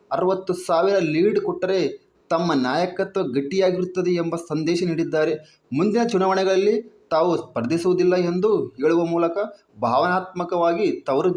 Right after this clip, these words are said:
ಜಿಲ್ಲೆಯ ಜನರ ಒಲವು ಗಳಿಸುವ ಪ್ರಯತ್ನ ಮಾಡುತ್ತಿದ್ದಾರೆ. ಈ ನಡುವೆ ಮೂರು ಬಾರಿ ಮೈಸೂರಿಗೆ ಭೇಟಿ ಕೊಟ್ಟಿರುವ ಮುಖ್ಯಮಂತ್ರಿಯವರು ಸ್ಥಳೀಯ ಮಟ್ಟದಲ್ಲಿ ಎಲ್ಲವನ್ನೂ ಬಂದೋಬಸ್ತ್ ಮಾಡಿಕೊಳ್ಳಲು ಮುಂಜಾಗ್ರತೆ ವಹಿಸಿದ್ದಾರೆ.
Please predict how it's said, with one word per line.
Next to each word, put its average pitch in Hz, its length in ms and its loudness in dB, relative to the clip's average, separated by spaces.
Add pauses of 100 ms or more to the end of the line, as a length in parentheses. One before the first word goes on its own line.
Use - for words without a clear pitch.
ಜಿಲ್ಲೆಯ 170 280 0 (160)
ಜನರ 160 220 0 (120)
ಒಲವು 165 220 2 (180)
ಗಳಿಸುವ 165 280 0 (120)
ಪ್ರಯತ್ನ 135 420 0
ಮಾಡುತ್ತಿದ್ದಾರೆ. 160 500 -2 (520)
ಈ 185 100 -2 (140)
ನಡುವೆ 208 300 4 (460)
ಮೂರು 202 260 4 (100)
ಬಾರಿ 170 200 4 (100)
ಮೈಸೂರಿಗೆ 180 440 0 (120)
ಭೇಟಿ 160 280 0
ಕೊಟ್ಟಿರುವ 170 360 -2 (500)
ಮುಖ್ಯಮಂತ್ರಿಯವರು 170 800 0 (360)
ಸ್ಥಳೀಯ 208 400 2
ಮಟ್ಟದಲ್ಲಿ 202 460 2 (220)
ಎಲ್ಲವನ್ನೂ 175 520 0 (260)
ಬಂದೋಬಸ್ತ್ 165 540 -2
ಮಾಡಿಕೊಳ್ಳಲು 160 540 0 (460)
ಮುಂಜಾಗ್ರತೆ 170 600 -2 (100)
ವಹಿಸಿದ್ದಾರೆ. 156 500 -2